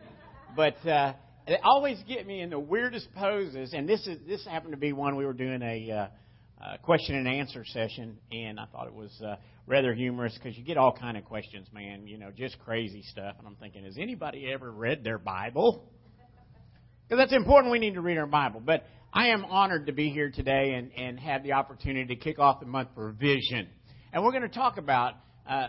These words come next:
vision today, but more or less one of the areas that, uh, the Lord uses me in is explaining to people not only vision,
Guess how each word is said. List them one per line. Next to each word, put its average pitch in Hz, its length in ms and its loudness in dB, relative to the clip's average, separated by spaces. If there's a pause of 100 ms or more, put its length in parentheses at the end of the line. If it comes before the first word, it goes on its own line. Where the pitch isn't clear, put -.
(120)
vision 156 400 -2
today, 143 440 4
but 131 240 -10
more 185 240 -4
or 208 40 -2
less 175 320 2
one 185 160 -6
of 202 80 -10
the 180 120 -8
areas 170 460 -4 (400)
that, 139 320 -2
uh, 143 120 -6
the 135 120 -12
Lord 151 300 -4
uses 143 480 -4
me 120 380 -10
in 117 220 -10 (320)
is 135 280 -4
explaining 165 760 -8 (100)
to 143 60 -16
people 131 580 -8 (160)
not 175 240 -6
only 156 340 -4
vision, 135 580 -4